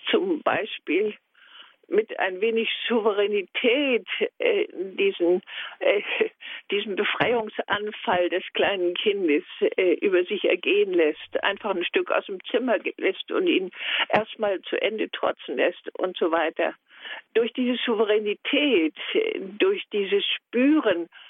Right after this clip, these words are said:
dass das dennoch, äh, ja, die erste Befreiungsphase eines, äh, eines Kindes ist, eines, äh, Geschlechts ist, einer, einer Menschheit ist,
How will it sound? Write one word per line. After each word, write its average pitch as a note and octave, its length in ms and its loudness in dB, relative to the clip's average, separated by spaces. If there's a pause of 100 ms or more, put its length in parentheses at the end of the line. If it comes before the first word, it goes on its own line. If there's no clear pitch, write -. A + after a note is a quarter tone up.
dass G#3 200 0
das G#3+ 120 2 (340)
dennoch, C4+ 600 -2 (640)
äh, F#3 180 0 (340)
ja, E3 340 2 (140)
die G3+ 220 0
erste A#3 280 2
Befreiungsphase G3+ 1800 -2 (140)
eines, F3 340 0 (720)
äh, C#3 600 2
eines - 380 0 (300)
Kindes C4 480 2
ist, - 500 0
eines, F3 320 0 (160)
äh, - 320 -2 (340)
Geschlechts G3+ 520 0
ist, A3+ 360 0
einer, E3+ 400 0 (460)
einer E3+ 280 2
Menschheit A#3 640 0
ist, A#3 320 2